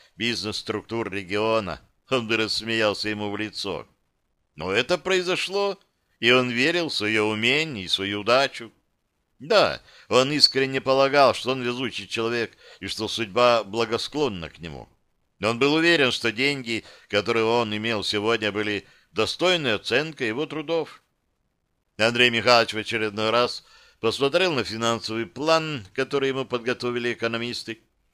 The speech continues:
В нем были огромные дыры, но ведь ему всегда везло.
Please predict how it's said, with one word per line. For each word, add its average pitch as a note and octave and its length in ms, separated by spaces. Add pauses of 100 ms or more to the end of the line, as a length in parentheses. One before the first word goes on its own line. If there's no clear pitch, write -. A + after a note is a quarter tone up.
(120)
В G2+ 140
нем D#3+ 200
были G#2+ 200
огромные G#2+ 560
дыры, C#3+ 480 (420)
но G#2+ 160
ведь G#2+ 240
ему F#2+ 280
всегда F#2+ 480
везло. C3 680